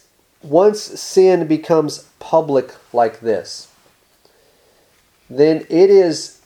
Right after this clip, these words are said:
very easy for it to be seen as inconsequential, that it really does not matter. It's like those in Jeremiah chapter six and verse fifteen,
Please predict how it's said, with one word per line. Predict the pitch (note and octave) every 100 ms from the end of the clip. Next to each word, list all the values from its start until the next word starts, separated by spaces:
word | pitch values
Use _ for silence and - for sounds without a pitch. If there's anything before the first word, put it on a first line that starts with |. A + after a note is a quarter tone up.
| _ -
very | C3+ E3+ F3 D3+
easy | D#3 E3+ D3 C#3+
for | - D3+ D3+ -
it |
to | -
be | C#3+
seen | C3 - D#3 D3+ D3
as | C#3 C3 B2 - - _ _ _ _ _ _ _ _
inconsequential, | D3 D#3 D3+ D#3 D3 C#3+ B2+ C3 B2 - D#2+ - _ _ _ _
that | D3+ D3
it | C#3+
really | D3 F3+ F3 D#3+
does | C3+ D3 D#3 D#3 D3 C#3+ B2+
not | C#3 C#3+ C3+ - - -
matter. | C3 C3 A#2 G#2+ - - -
It's | D#3 D#3 F3
like | F#3+ G3+ -
those | F3+ F3+ E3+
in | - D3+
Jeremiah | C#3+ D#3 E3 D#3 D3+ D3
chapter | D3+ - C3
six | - D3 C#3+ -
and | C3+
verse | C#3 -
fifteen, | C#3 - D3+ C3+ G#2+